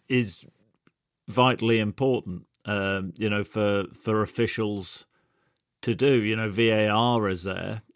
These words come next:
And so while I think that you're right in the intention of, of Trossard, it was to block. Players are very cute about the way they go about it. It's about it,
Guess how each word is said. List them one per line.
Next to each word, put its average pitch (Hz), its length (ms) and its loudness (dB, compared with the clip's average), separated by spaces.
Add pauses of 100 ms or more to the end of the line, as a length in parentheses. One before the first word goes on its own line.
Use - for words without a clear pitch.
And 107 640 -2
so 110 220 0
while 120 520 4
I 101 120 2
think 113 340 -4
that 107 180 -2
you're 107 240 0
right 110 420 0
in 104 200 2
the 107 120 0
intention 107 500 -2
of, 95 120 -4 (240)
of 104 220 -4
Trossard, 107 580 0 (460)
it 120 180 0
was 120 440 0 (200)
to 113 140 -2
block. 117 520 0
Players 123 300 0
are 113 60 -2
very 123 240 2
cute 123 340 -2
about 104 280 -2
the 107 60 -6
way 107 160 0
they 104 140 0
go 107 160 -2
about 107 400 -2
it. 92 80 -4
It's 107 220 -6
about 104 340 -2 (760)
it, 123 400 -6